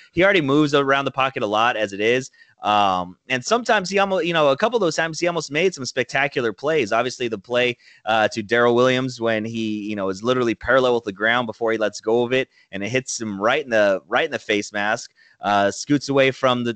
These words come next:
to, from the pass rush on a big third and nine and has, uh, Kelce down the sideline for about fifteen or twenty yards, hits him in the hands and falls. Uh, that was in the first half.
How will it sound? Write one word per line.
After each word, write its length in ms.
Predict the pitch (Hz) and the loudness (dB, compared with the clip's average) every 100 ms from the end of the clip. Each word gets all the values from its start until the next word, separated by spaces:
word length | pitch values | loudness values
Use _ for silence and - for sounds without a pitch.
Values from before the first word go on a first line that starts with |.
| - - | -8 -14
to, 140 | 117 | -8
from 160 | 120 113 | -6 -6
the 60 | |
pass 340 | 127 127 123 131 | -2 0 0 0
rush 300 | 127 127 110 | 0 0 -2
on 160 | 110 | -4
a 20 | |
big 260 | 101 127 123 | -2 -2 -2
third 240 | - 127 | 0 0
and 120 | 120 107 | 0 -2
nine 340 | 107 113 123 - _ - | -2 -2 -4 -8 _ -8
and 120 | 107 | -4
has, 400 | 113 113 110 - _ | -2 0 0 -4 _
uh, 520 | 104 104 95 87 82 76 | 0 2 0 -2 -8 -12
Kelce 460 | - 127 127 - 123 | -4 -2 -2 -2 -2
down 160 | 123 123 | -2 -2
the 60 | |
sideline 360 | - 120 120 120 | 0 0 0 -4
for 60 | |
about 240 | 110 101 - | -4 -4 -2
fifteen 320 | 127 - 123 | -6 -6 -8
or 80 | 113 | -8
twenty 240 | - 123 | -8 -6
yards, 320 | 107 110 127 - | 0 2 0 0
hits 240 | 135 123 | -4 -4
him 60 | 123 | -6
in 80 | |
the 60 | 110 | -4
hands 260 | 113 120 110 | -2 -2 -4
and 100 | 104 | -2
falls. 440 | 110 117 127 - _ - _ - | 2 2 2 -4 _ -20 _ -6
Uh, 240 | 101 104 | -2 0
that 120 | 104 117 | 2 0
was 120 | 131 | 0
in 60 | |
the 60 | 110 | -4
first 320 | - 135 147 | -2 -2 -2
half. 300 | 104 101 110 | -2 -2 -2